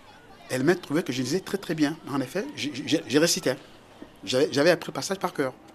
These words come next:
Ça épatait mes collègues aussi bien que les, les enseignants, hein. J'avais une mémoire incroyable.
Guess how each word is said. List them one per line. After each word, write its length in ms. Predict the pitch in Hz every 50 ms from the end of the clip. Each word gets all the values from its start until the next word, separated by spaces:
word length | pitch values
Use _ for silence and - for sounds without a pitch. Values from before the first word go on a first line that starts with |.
| - - - - - - -
Ça 160 | - - 151
épatait 300 | 143 147 131 - 175 170
mes 140 | 160 160 156
collègues 380 | - 131 127 151 160 156 131
aussi 200 | 123 - - 160
bien 140 | 156 156 151
que 100 | 151 120
les, 260 | 120 120 127 135 151 -
les 140 | 123 123
enseignants, 460 | 127 131 - 143 160 160 131 117 131 175
hein. 60 | - - - - - - - - - - -
J'avais 200 | - 113 120 156
une 60 | 160
mémoire 240 | 143 127 147 175 170
incroyable. 380 | 170 170 - 131 123 117 117